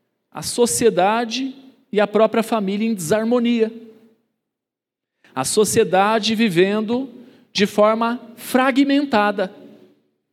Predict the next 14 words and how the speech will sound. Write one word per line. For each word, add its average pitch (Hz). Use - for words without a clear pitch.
por 196
problema 208
de 226
comunicação. 240
E 240
quando 339
fala 294
de 190
ouvir, 180
não 196
é 262
só 220
aham, 156
aham. 143